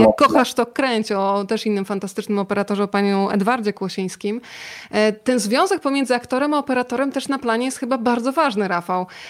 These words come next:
Speaker 2: E, i to oprócz tego znowu zawodowego, z tej zawodowej relacji są też pewnie rozmowy, spotkania.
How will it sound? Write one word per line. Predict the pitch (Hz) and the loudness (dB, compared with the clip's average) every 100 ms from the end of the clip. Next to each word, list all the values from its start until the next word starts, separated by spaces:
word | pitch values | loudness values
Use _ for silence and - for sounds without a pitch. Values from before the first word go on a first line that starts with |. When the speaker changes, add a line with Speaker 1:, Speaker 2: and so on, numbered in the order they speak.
| - | -2
Speaker 2:
E, | 214 | 0
i | - 240 | 0 0
to | 262 247 | 0 0
oprócz | - 254 - | -2 -6 -4
tego | 247 233 226 | 0 0 2
znowu | 247 208 202 196 | 0 2 0 0
zawodowego, | 202 220 214 214 226 208 202 190 | -2 0 0 0 0 2 2 0
z | 196 | 0
tej | 196 | 0
zawodowej | 202 196 208 208 214 | 0 2 2 4 2
relacji | 208 196 196 233 233 | 2 0 0 -4 -4
są | 240 | -4
też | 226 - | -4 -4
pewnie | 220 214 208 | -2 2 2
rozmowy, | 208 196 214 214 208 214 | 0 0 0 2 0 -2
spotkania. | - 208 - 202 202 220 | -4 -12 -4 -2 0 -2